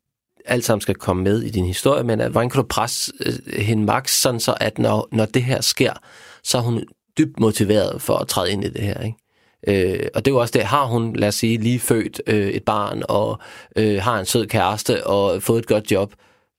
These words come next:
Man kan sige, det kunne også være interessant, fordi så har hun alt at miste. Men det vil måske gøre, at, hun er, at, at årsagen til så at træde ind i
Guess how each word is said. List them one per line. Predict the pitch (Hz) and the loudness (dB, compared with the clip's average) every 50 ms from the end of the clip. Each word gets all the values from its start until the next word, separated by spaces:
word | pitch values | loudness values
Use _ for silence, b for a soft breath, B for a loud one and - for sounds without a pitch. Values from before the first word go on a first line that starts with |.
| _ - - | _ -6 -4
Man | 107 110 | -2 -2
kan | 92 | 0
sige, | 104 95 | 0 0
det | 110 127 | 0 2
kunne | 165 165 110 | 4 4 2
også | 123 139 - 127 | 2 2 2 0
være | 98 98 76 53 50 - | 0 0 -2 -4 -2 0
interessant, | 101 110 - - 107 - 110 107 - - | 0 0 0 0 0 2 2 2 0 0
fordi | - 101 95 | -2 0 0
så | - 131 | 0 0
har | 120 120 135 | 0 0 0
hun | 110 - | 0 2
alt | - 123 120 - | 0 0 0 0
at | 101 101 | -2 2
miste. | 98 110 123 - - 151 - - b b b b b b b b b b | 2 2 2 2 0 -2 -2 -4 b b b b b b b b b b
Men | 113 113 107 113 | 0 0 2 2
det | 117 | 2
vil | 113 113 | 0 0
måske | 110 104 - 131 123 107 | -2 0 2 2 2 4
gøre, | 113 107 107 | 4 4 4
at, | 113 101 | 4 2
hun | 113 107 104 | 2 0 0
er, | 98 - - | 0 -2 -2
at, | - - - - - - | -2 -2 -2 -2 -4 -6
at | - - - - - - - - - - - _ | -4 -4 -4 -4 -8 -20 -18 -18 -18 -18 -8 _
årsagen | - 113 123 131 - 139 107 104 | 2 2 2 2 2 0 0 2
til | - 110 98 | 0 0 2
så | - 107 | 0 0
at | 101 | -2
træde | - - - 98 - - | -2 -2 -2 0 2 2
ind | 143 165 135 | 2 2 2
i | 104 | 2